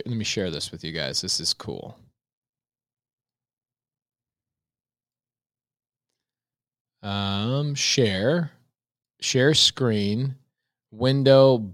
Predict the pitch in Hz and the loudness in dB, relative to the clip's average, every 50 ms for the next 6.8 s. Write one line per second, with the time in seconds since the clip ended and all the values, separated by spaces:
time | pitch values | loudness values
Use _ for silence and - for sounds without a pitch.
0 | - _ - - 127 123 117 113 104 95 90 - - 110 - - 139 135 151 143 | -10 _ 2 4 4 4 4 4 0 -2 -2 -2 -4 -2 0 2 2 4 4 6
1 | 131 120 - - - _ _ - _ _ _ _ _ _ _ _ _ _ - - | 4 4 2 0 -6 _ _ -20 _ _ _ _ _ _ _ _ _ _ -20 -20
2 | _ _ _ _ _ - - - 156 156 165 170 160 - - - 165 165 156 147 | _ _ _ _ _ -4 0 6 8 8 8 6 4 2 4 8 8 8 8 8
3 | - - 147 135 135 139 135 123 - - - - 123 120 113 110 101 92 90 85 | 6 6 6 6 8 6 6 4 4 2 2 4 4 6 6 4 4 2 -2 -4
4 | 87 - - - 135 143 151 156 156 147 - 147 139 139 139 131 131 131 131 120 | -6 -8 -2 0 0 2 2 2 0 0 0 0 0 0 0 0 0 0 0 0
5 | - 123 117 110 110 101 - - - - 117 113 110 104 104 - - - 113 107 | 0 -2 -2 -2 -2 -4 -4 -6 -6 -4 -4 -2 -2 -4 -6 -8 -6 -6 -4 -2
6 | 101 107 101 101 98 98 95 92 90 87 - - 87 73 71 82 | -2 -2 -2 -4 -4 -4 -4 -4 -4 -6 -6 -6 -6 -8 -8 -10